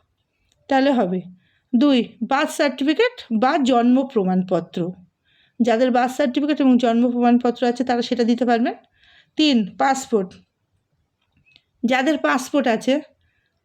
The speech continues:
তারা অবশ্যই পাসপোর্ট জমা দিতে পার-, পাসপোর্টের কপি জমা দিতে পারবেন। আর বোর্ড সার্টিফিকেট, স্কুল শংসাপত্র, যে কোনো সরকারি ম্যাট্রিকুলেশন, যে কোনো সরকারি বোর্ডের আপনি সেই সার্টিফিকেট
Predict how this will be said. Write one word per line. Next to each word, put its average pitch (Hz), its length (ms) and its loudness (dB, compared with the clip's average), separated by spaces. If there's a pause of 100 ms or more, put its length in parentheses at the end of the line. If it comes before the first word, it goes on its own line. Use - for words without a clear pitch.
(100)
তারা 269 260 2
অবশ্যই 349 360 2
পাসপোর্ট 311 420 0
জমা 277 220 2
দিতে 262 200 2
পার-, 262 180 0
পাসপোর্টের 254 460 0
কপি 247 260 0
জমা 247 200 0
দিতে 233 180 -2
পারবেন। 247 300 0 (680)
আর 226 160 -2
বোর্ড 262 320 0
সার্টিফিকেট, 240 800 0
স্কুল 330 220 0
শংসাপত্র, 196 800 -2 (480)
যে 269 180 0
কোনো 285 200 2
সরকারি 226 580 0 (1200)
ম্যাট্রিকুলেশন, 254 800 0 (260)
যে 262 140 0
কোনো 349 180 0
সরকারি 247 640 0
বোর্ডের 226 400 2
আপনি 254 240 2
সেই 247 220 0
সার্টিফিকেট 254 640 -4